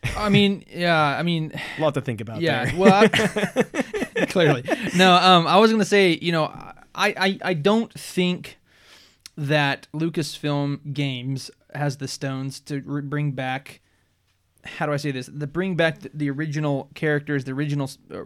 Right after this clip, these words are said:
Speaker 1: you know, story with maybe a few changes and make it actually canon. I just don't think they're gonna do that. As much as I think we would, uh, would not think, as much as we would want that,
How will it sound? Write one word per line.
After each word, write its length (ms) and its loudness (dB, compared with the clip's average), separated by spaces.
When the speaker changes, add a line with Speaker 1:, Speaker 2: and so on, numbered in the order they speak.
Speaker 1:
you 100 -12
know, 60 -8
story 360 -2
with 160 -6
maybe 200 -2
a 40 -4
few 140 -8
changes 340 -4
and 160 -8
make 180 -8
it 80 -10
actually 400 -10
canon. 380 -12
I 80 -8
just 140 -6
don't 120 -4
think 120 -4
they're 100 -6
gonna 140 -4
do 220 -2
that. 220 -10
As 80 0
much 160 0
as 100 0
I 60 4
think 160 0
we 100 2
would, 180 -2
uh, 200 0
would 120 -8
not 180 -8
think, 220 -4
as 60 -6
much 140 0
as 80 0
we 120 4
would 160 2
want 240 2
that, 280 -6